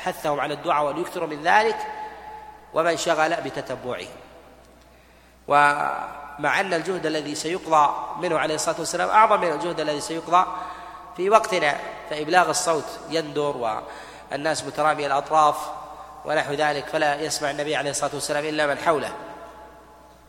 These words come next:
نعم، ينبهون، ينبهون، لأن هذا مما يلتبس. ربما البعض يقول، فلان يقول: "لا، لا، لا تذكروا الناس،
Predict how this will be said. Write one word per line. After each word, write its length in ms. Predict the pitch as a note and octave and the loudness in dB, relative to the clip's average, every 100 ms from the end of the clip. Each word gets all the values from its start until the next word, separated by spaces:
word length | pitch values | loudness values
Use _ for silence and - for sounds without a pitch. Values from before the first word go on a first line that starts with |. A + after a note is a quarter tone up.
| - - - - - - - - - - - - - - | -20 -20 -20 -20 -20 -18 -18 -18 -20 -20 -20 -20 -18 -6
نعم، 220 | A#2 D3+ - - - - - - - D#3 - - - - - _ - _ _ - - - _ D4 | -6 -6 -12 -20 -20 -20 -20 -20 -20 -20 -20 -20 -20 -20 -20 _ -20 _ _ -20 -20 -20 _ -8
ينبهون، 600 | - C3 C3 A#2+ B2 C#3+ - - - - | -6 -2 0 0 -2 -6 -12 -16 -16 -8
ينبهون، 420 | G#3+ F#3+ D#3 D3 | 0 0 0 -2
لأن 240 | G#3 A3 G#3 | -2 -2 0
هذا 340 | G3 G#3 G3 | 4 4 4
مما 300 | F3 E3 D#3+ | -2 -2 0
يلتبس. 580 | E3 E3+ D#3+ C#3+ B2 C#3 | 0 -2 -2 -4 -4 -6
ربما 300 | D3+ E3+ F3 | -2 0 0
البعض 280 | E3 F3+ E3+ | 2 2 2
يقول، 260 | D#3+ E3+ | -2 -6
فلان 360 | D3+ E3+ F3 F3 | -6 0 2 2
يقول: 380 | E3 F3+ E3 E3 | -2 -4 -2 0
"لا، 120 | D#3+ | 0
لا، 180 | D#3 D3+ | -2 -4
لا 200 | D#3+ E3+ | -2 -2
تذكروا 440 | D#3 D3+ - C3+ | -2 -4 -4 -6
الناس، 380 | B2 G2+ - | -4 -8 -8